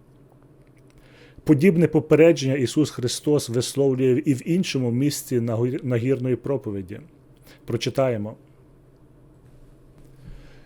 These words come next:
Євангелія від Матвія, п'ятий розділ, тринадцятий вірш. "Ви сіль землі. Коли сіль ізвітріє, то чим насолити її? Не придасться вона вже ні на що,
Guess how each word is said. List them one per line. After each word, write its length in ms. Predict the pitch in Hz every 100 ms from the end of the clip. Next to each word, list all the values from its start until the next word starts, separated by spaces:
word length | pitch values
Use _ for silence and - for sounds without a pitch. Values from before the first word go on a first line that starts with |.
| - _
Євангелія 520 | 127 139 160 196 262
від 140 | 175 165
Матвія, 420 | 151 147 165 170
п'ятий 360 | - 143 - 127
розділ, 320 | 127 110 120
тринадцятий 640 | 113 113 107 - 113 117
вірш. 460 | 104 101 - - - - - _ - - - _
"Ви 340 | 113 117 220 -
сіль 300 | - - 196
землі. 520 | 160 147 165 156 120 - - _ - - - -
Коли 460 | - 147 185 196 180 -
сіль 320 | - 180 185 180
ізвітріє, 760 | 160 123 151 160 202 185 123
то 160 | 107 139
чим 340 | - 185 180
насолити 540 | 156 151 165 170 170 113
її? 320 | 98 98 107 - _ _ _ - _ _
Не 160 | 127 151
придасться 580 | 160 156 180 175 - 160
вона 180 | 156
вже 200 | 156 135
ні 60 | 143
на 140 | 135
що, 340 | 131 - 120